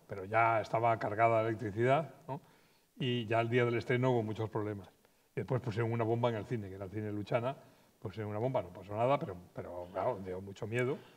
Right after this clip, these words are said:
En muchos sitios de España no se estrenó. Y siempre recuerdo que, que los grupos ultraderechistas, el cine Luchana está en la calle Luchana de Madrid, está cerca de la Glorieta de Bilbao, donde está el, el, el café comercial. Y recuerdo que un día fueron a protestar a la puerta del cine,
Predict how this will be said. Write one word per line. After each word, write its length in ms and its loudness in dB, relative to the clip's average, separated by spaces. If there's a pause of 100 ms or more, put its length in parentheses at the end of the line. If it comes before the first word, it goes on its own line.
(140)
En 120 -6
muchos 260 -6
sitios 220 -4
de 60 -6
España 280 -2
no 80 -8
se 100 -8
estrenó. 380 -4 (460)
Y 80 -2
siempre 200 0
recuerdo 580 2
que, 580 -2
que 280 -6
los 200 -4
grupos 240 -2
ultraderechistas, 880 -2 (400)
el 60 -20 (240)
cine 180 2
Luchana 400 4
está 380 0
en 60 -8
la 60 -6
calle 180 -4
Luchana 320 -4
de 60 -2
Madrid, 300 -2 (160)
está 240 -4
cerca 280 -6
de 60 -2
la 80 -6
Glorieta 240 -4
de 60 0
Bilbao, 320 0 (340)
donde 120 -4
está 260 -2
el, 160 -4
el, 440 -6
el 180 -6
café 220 -4
comercial. 420 -2 (560)
Y 60 -4
recuerdo 320 4
que 80 0
un 140 0
día 320 4 (580)
fueron 220 4
a 60 2
protestar 360 0
a 40 4
la 80 4
puerta 280 0
del 140 -2
cine, 340 -4